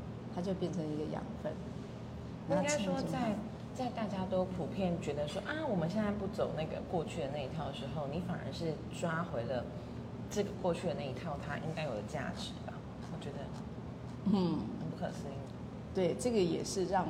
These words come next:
Speaker 1: 我，
Speaker 2: 嗯。
Speaker 1: 我自己觉得，哎呀，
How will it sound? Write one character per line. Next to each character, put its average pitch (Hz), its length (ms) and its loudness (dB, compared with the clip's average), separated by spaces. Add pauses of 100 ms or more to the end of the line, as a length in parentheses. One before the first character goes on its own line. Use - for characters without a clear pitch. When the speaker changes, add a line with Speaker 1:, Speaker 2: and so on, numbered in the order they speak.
(140)
Speaker 1:
我， - 220 0 (340)
Speaker 2:
嗯。 80 80 -4 (1120)
Speaker 1:
我 190 60 2
自 180 140 0
己 202 80 2
觉 160 220 -2
得， 160 180 0 (120)
哎 170 80 2
呀， 185 80 2